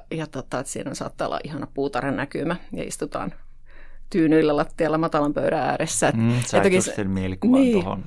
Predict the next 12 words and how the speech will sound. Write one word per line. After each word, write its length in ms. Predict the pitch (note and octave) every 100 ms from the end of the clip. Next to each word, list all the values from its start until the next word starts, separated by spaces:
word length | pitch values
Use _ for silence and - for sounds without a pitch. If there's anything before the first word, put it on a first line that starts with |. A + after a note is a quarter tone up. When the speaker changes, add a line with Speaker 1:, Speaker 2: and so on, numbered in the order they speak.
| -
Speaker 2:
silmien 380 | - G3+ F#3 E3+
Speaker 1:
niin 80 | G#2+
toi 100 | -
Speaker 2:
eteen 180 | - G2
Speaker 1:
on, 60 |
joo, 40 | G2+
Speaker 2:
luotua. 100 | E3
Speaker 1:
ja 120 | E3 E3+
sitten 280 | E3+ F3+
tulee 220 | D#3+ E3 E3+
joku 220 | E3+ F3
perinteinen, 640 | - E3+ - - A#3 A#3